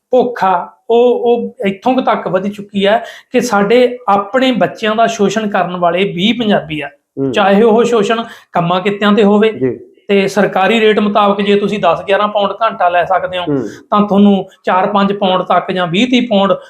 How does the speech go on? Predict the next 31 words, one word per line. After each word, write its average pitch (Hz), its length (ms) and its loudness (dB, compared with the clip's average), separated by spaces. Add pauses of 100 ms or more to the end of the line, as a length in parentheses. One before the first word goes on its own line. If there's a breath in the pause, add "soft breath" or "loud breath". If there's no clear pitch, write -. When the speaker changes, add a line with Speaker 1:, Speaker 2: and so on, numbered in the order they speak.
(140 loud breath)
Speaker 1:
ਦਿਹਾੜੀ 190 340 2
ਤੱਕ - 300 -2
ਵੀ 190 120 -4
ਤੁਹਾਡੇ - 160 -18
ਤੋਂ 180 100 -2
ਕੰਮ 180 240 -4
ਕਰਵਾਏ 180 340 0
ਜਾਂਦੇ 175 300 -2
ਆ। 175 40 -2 (340 loud breath)
ਤੇ 214 80 2
ਜਿਹੜੇ 262 640 4
ਘਰਾਂ 196 220 0
ਦੇ 214 160 2
ਕਿਰਾਏ 196 460 0
ਪਹਿਲਾਂ 208 360 0 (240)
ਬਹੁਤ 214 440 2
ਹੀ 208 320 -4
ਨਿਗੁਣੇ 185 440 -2
ਸੀ, 208 260 -6 (180 loud breath)
Speaker 2:
ਹੂੰ। 147 140 -2
Speaker 1:
ਤੇ 208 80 2
ਉਹ 214 160 4
ਇੱਕੇ 202 240 0
ਦਮ 220 160 2
ਹੀ 214 80 0
ਛਾਲਾਂ 196 300 2
ਮਾਰ 196 200 0
ਗਏ, 202 120 -4
ਉਹ 233 180 -2
ਕੌਣ 247 240 2
ਆ? 226 160 -6